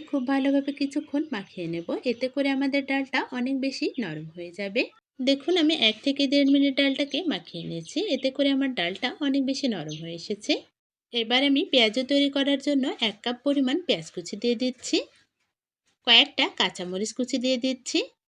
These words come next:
স্বাদ অনুযায়ী লবণ দিয়ে দিতে হবে। খুবই সামান্য পরিমাণ গোটা জিরা দিয়ে দিচ্ছি। খুবই সামান্য পরিমাণ হলুদ গুঁড়া দিয়ে দিতে হবে।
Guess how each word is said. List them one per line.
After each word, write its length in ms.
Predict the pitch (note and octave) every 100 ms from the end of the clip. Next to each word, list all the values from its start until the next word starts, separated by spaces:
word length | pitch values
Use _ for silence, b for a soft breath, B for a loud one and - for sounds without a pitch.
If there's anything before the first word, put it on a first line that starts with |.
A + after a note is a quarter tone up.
| _ _
স্বাদ 300 | - A3+ G#3
অনুযায়ী 360 | B3+ C#4 C#4+ C#4+ D4+
লবণ 240 | E3 D#3 D#3+
দিয়ে 160 | F#3
দিতে 260 | G3 A3+ B3+
হবে। 260 | A#3+ A#3+ D4+ A4
খুবই 220 | C#4+ C4+
সামান্য 400 | C4+ G3 E3 G3+ B3
পরিমাণ 400 | C#4 C#4+ C4 E4+ F#4+
গোটা 260 | C#4 C4+ C4+
জিরা 280 | G3+ D3+ C#3+
দিয়ে 220 | D#3 E3
দিচ্ছি। 400 | G3+ G3 - E4 A#4+ _ _ _ _
খুবই 180 | C#4+ C#4
সামান্য 400 | C#4 G#3 F3 G3+ B3+
পরিমাণ 420 | C#4+ C#4+ C4+ D4+
হলুদ 300 | F#4+ A3+ D#3 -
গুঁড়া 200 | D#3+ E3
দিয়ে 180 | F3 G#3
দিতে 280 | A3 A3 B3
হবে। 340 | B3 B3 C4+